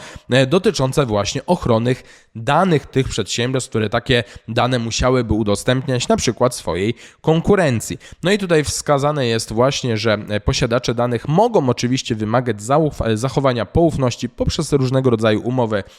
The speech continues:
N D A czy udostępnienie danych w formie zagregowanej w wyjątkowych przypadkach, gdy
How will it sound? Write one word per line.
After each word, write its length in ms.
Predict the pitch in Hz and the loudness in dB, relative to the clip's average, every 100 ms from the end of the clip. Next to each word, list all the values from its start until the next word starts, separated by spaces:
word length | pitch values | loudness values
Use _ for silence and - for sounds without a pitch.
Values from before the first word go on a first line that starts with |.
| _ | _
N 200 | 160 196 | -2 0
D 60 | 131 113 160 | 2 4 4
A 40 | 160 | 2
czy 100 | 127 | 0
udostępnienie 640 | 113 - 110 127 131 110 | 0 -4 -8 -6 -4 -2
danych 280 | 107 117 104 | -2 -4 -6
w 40 | |
formie 300 | - 104 95 | -6 -6 -6
zagregowanej 840 | 104 147 147 107 98 82 101 185 - - - 120 | -4 -2 -2 -2 -2 -2 0 0 0 -10 -14 -2
w 60 | |
wyjątkowych 640 | 151 240 233 - 151 135 - | 2 2 2 0 0 0 -2
przypadkach, 680 | - 113 90 - 147 190 - - - | -2 0 -2 0 0 -2 -4 -12 -2
gdy 180 | 131 | -2